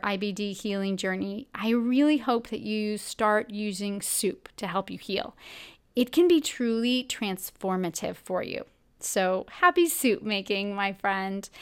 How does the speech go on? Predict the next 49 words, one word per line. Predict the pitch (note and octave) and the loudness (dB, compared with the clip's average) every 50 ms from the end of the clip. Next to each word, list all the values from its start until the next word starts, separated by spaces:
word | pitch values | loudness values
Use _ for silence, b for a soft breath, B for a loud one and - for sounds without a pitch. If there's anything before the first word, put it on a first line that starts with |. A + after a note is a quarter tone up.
| B B B | B B B
Until | B B3+ B3 C#4+ D4 | B 6 8 8 8
we | D#4 D4+ | 8 6
chat | - C#4 D4 D4 | 6 8 8 8
again, | E4+ C#4+ C#4 G#3+ G3+ G3 G3+ G#3 - - | 8 6 4 4 4 2 0 -4 -6 -6
I'm | A3 A#3+ D4 E4+ E4 | -4 -2 0 2 2
wishing | B3+ G#3 - - C4+ C4 B3+ | 0 0 0 -2 0 0 0
you | A3 F#3 F#3 F#3 - | 0 -2 -4 -8 -8
a | G#3 G#3+ B3+ | -6 -6 -6
cheeky | B3+ - - - A#3+ A3+ A3+ - G#3 G#3 - | -6 -6 -4 -2 -4 -4 -4 -4 -6 -4 -4
and | - C4+ | -4 -4
healthy | - - A3+ G#3 G#3 - G#3+ G#3 G3+ - b b b b b b b b - | 0 0 0 0 2 0 -2 -2 -4 -8 b b b b b b b b 0
I | A#3 A3 | 0 0
B | F#3+ A3 G3 | 0 0 -2
D | F#3+ G3+ F#3+ | -2 -4 -4
journey. | - - E3 E3 - - F#3 D#3+ _ _ _ _ _ _ _ _ - | -4 -4 -4 -4 -6 -8 -12 -14 _ _ _ _ _ _ _ _ -2
Be | - A3 G#3 | 0 0 2
well. | F#3 F3 - - - _ _ _ _ - | 0 0 -2 -4 -10 _ _ _ _ 6
Thank | - F4 - - | 8 8 8 8
you | C4+ | 6
so | - - G#3+ G3+ | 4 4 4 4
much | G3 F#3+ G#3 - - - - | 4 4 2 0 -2 -2 2
for | - C4+ | 4 4
joining | A3+ - B3+ B3 A#3+ A#3+ A#3+ | 6 8 8 10 10 10 10
me | A#3+ A#3+ | 10 8
today | A3+ - B3 A3+ A3+ A3+ A3+ A3+ A#3 A3+ - - | 6 4 4 6 6 6 6 6 4 4 2 2
and | - A3+ A3+ A3+ A3+ A3+ A3 | 2 4 6 6 6 6 4
for | - A#3 A3 | 4 2 2
listening | G#3 G#3+ G#3 - - A3 G#3+ G#3+ G#3 G3+ | 2 2 2 2 2 4 4 6 4 4
to | - - A3+ G#3 G3+ G3+ | 2 0 0 0 0 0
today's | G3 - - G3 G3+ G3 F#3+ F#3+ | -2 -2 0 2 2 2 2 2
episode. | - G3 - - F3+ - - - - - - - - _ _ _ _ _ | 0 -2 -2 -2 -4 -2 0 0 0 -2 -4 -6 -14 _ _ _ _ _
When | - B3 | 6 8
it | C4 C4+ | 8 8
comes | - D4+ E4 E4 - | 10 10 10 10 10
to | - - | 10 10
I | - B3+ | 10 12
B | A#3 C4 | 12 10
D, | A3 A#3+ A#3 A#3 A3+ - - - | 8 6 4 4 4 2 2 4
I | - G#3 G#3 G#3+ A3 A3 B3 | 6 8 8 10 10 12 12
know | B3+ A#3+ A#3+ B3+ B3+ A#3+ G3+ G#3 G#3 | 12 12 12 12 12 12 10 10 8
there's | G3+ G#3 G#3 G3+ | 6 4 4 6
a | G#3+ | 6
lot | A3 G#3+ A#3 C4 C4+ C4+ C#4+ C#4+ C#4 | 6 6 8 10 12 12 12 12 10
of | C#4+ C4 - | 6 2 4
resources | B3+ C4+ C4 - A#3 G#3+ - - G#3 G3+ - - | 2 2 4 4 2 2 2 0 -2 -4 -2 2
out | - A3 A3+ - | 2 2 2 2
there, | G#3 - - G#3 | 2 2 2 2
and | - G#3 G#3+ | 2 2 2
I'm | A3+ A#3+ B3 B3+ C4 C4 C4 | 4 6 8 8 8 6 4